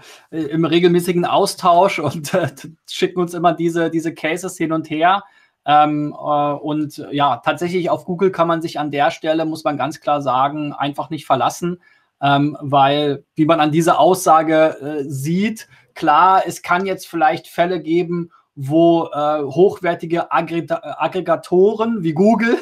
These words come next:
<laughs> ne, Google lebt ja auch von, von Plagiaten, ne, ähm,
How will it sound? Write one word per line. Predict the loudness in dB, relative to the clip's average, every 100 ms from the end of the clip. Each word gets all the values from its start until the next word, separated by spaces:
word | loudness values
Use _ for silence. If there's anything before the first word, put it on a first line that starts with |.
| 0
<laughs> | 0 0 -6 -8 -16 -8
ne, | -4 0
Google | 0 2
lebt | 2 0 0
ja | 4
auch | 4
von, | 2 0 0 0 -6 -6
von | -4 -4 -4 -4
Plagiaten, | -2 0 2 4 2 0 -6
ne, | -6 -6 -14 _ _ -4
ähm, | 0 0 -2